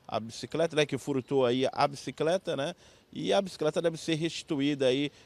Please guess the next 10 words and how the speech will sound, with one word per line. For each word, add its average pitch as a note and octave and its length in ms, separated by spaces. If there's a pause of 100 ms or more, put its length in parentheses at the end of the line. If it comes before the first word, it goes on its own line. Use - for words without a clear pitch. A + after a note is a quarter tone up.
(140)
pro - 100
seu C#3 220
respectivo D3 840
dono. E3 400 (380)
Portanto, E3+ 580
aí D#3+ 160
um F3+ 80
presente D#3+ 600
frustrado, G3+ 760
né? D#3+ 200